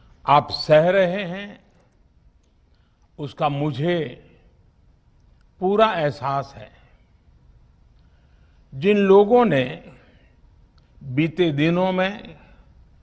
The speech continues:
अपनों को खोया है, मैं सभी देशवासियों की तरफ से उनके प्रति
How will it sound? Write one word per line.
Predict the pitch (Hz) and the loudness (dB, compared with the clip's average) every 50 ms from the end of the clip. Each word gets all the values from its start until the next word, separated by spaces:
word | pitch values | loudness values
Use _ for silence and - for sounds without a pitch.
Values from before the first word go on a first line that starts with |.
| _ _ _ _ _ - - _ _ _ - | _ _ _ _ _ -20 -20 _ _ _ -2
अपनों | 165 165 - - 214 220 233 240 226 | -2 -2 0 2 4 6 6 6 6
को | 233 220 190 | 6 4 0
खोया | - - - 156 151 165 175 185 180 | 0 0 2 4 6 6 6 6 4
है, | 165 143 139 160 175 185 - - - 165 - - - - - _ _ _ - - _ _ - - - - _ _ - - - - - - _ - - 123 | 2 0 -2 -4 -6 -8 -12 -16 -20 -20 -20 -20 -20 -20 -20 _ _ _ -20 -20 _ _ -20 -20 -20 -20 _ _ -20 -20 -20 -20 -20 -20 _ -18 -12 -4
मैं | 123 139 147 151 | 0 2 2 0
सभी | - - - 165 160 151 147 185 208 214 | 0 -2 0 0 0 2 2 2 2 2
देशवासियों | 196 151 160 170 175 160 - - 156 156 160 156 - - 170 175 170 | 2 2 2 2 0 0 -2 -2 0 0 0 0 -2 -4 -4 -4 -4
की | 147 165 | -4 -6
तरफ | 156 - 151 151 156 139 | -4 -4 -2 -2 -4 -4
से | - - 180 185 190 196 - - - - _ _ - - _ - _ _ _ _ - _ _ _ _ _ _ _ - - | -6 -8 -8 -8 -8 -10 -14 -20 -20 -20 _ _ -20 -20 _ -20 _ _ _ _ -20 _ _ _ _ _ _ _ -12 -6
उनके | 156 151 160 139 147 160 | -4 -4 -4 -2 -2 -2
प्रति | 135 120 151 131 - 175 180 190 208 - - - - | 0 0 -2 -2 -2 0 -2 -2 -2 -6 -10 -18 -20